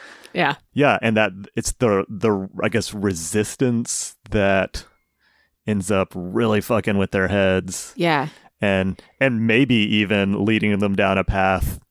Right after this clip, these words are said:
Speaker 2: often leading down a path that's unhealthy. Maybe they're not actually murdering, but, like,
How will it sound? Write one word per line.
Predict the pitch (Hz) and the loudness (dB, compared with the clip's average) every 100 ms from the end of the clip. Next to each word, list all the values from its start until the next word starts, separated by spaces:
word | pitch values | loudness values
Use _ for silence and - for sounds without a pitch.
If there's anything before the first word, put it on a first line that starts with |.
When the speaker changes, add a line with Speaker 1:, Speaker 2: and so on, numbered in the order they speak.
| - | -6
Speaker 2:
often | 117 139 - 117 | 0 2 2 0
leading | 107 104 101 | 2 2 2
down | 104 | 0
a | 101 | 0
path | 101 98 | -2 -2
that's | 98 110 | -4 -4
unhealthy. | 98 113 113 104 | -2 0 0 0
Maybe | 104 107 104 | 0 2 2
they're | 101 | 2
not | 98 95 | 2 2
actually | 92 95 | 0 -2
murdering, | 101 120 101 95 95 | 0 2 2 2 0
but, | 98 92 | 0 0
like, | 95 92 - | -2 -4 -8